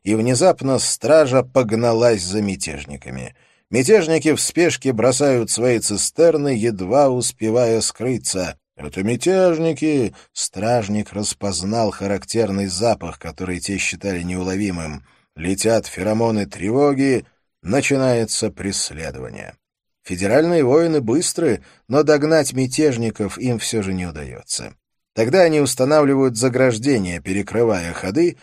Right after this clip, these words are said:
и пытаются согнать их в одно место. Солдаты следуют по пятам, вынуждая отряд подниматься на верхние этажи.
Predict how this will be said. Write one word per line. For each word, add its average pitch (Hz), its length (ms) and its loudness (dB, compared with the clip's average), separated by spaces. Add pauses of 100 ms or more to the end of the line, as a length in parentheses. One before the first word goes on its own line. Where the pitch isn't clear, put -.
(180)
и 143 100 0
пытаются 170 580 2
согнать 139 600 2
их 127 200 -2
в 110 80 2
одно 123 360 2
место. - 560 -4 (440)
Солдаты 95 520 -4
следуют 101 460 0
по 90 120 -8
пятам, 104 420 2
вынуждая 92 520 -2
отряд 110 360 0
подниматься 104 680 -2
на 110 120 0
верхние 104 500 -2
этажи. 82 440 -8